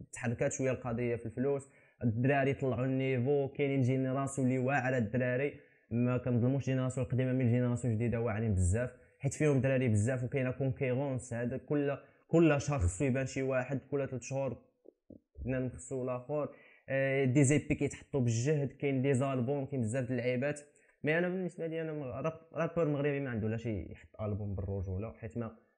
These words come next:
ما غاديش يتباع. المهم قضيه الفلوس ولا الاندستري غادي ندوي عليها من بعد. دابا غير كندوي يعني على الراب، على الموسيقى.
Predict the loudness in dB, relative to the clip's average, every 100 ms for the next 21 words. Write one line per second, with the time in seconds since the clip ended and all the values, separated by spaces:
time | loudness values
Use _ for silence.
0 | -8 -4 -2 -2 0 2 2 0 -2 0
1 | 0 2 2 0 -10 _ -20 -8 -2 2
2 | 2 0 2 2 2 0 -2 -2 -4 -6
3 | -4 -2 -2 -2 -2 -2 -2 -2 -2 -2
4 | -2 -2 -2 -2 -2 -2 -4 -4 -4 -2
5 | -2 -4 -10 _ _ _ _ _ _ _
6 | -8 -2 0 2 0 -2 -4 -8 -12